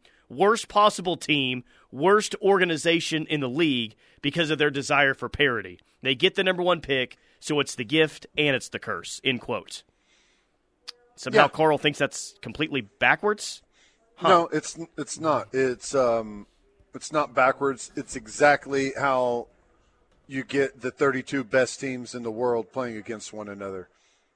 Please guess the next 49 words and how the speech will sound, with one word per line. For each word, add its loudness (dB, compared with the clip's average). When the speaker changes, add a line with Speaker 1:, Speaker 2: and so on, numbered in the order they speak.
Speaker 2:
If 2
the -4
Super -2
Bowl 6
winner 2
got 2
the -6
first -2
<laughs> -20
draft -2
pick 0
every -4
year, -2
um, 2
yeah, 2
things -2
probably 0
wouldn't 0
Speaker 1:
Yeah, 6
that's 6
Speaker 2:
look -6
the 6
Speaker 1:
backwards. 4
Speaker 2:
same. 4
Speaker 1:
That's -2
stupid -2
is -6
what, -2
I 0
mean, 0
really, 2
Carl? 6
I, 4
I 0
mean, 2
how 2
long 4
you 0
been 2
watching 2
the, 0
the -2
N 2
F 0
L 4
and, -2
and -6
following 0
sports? -8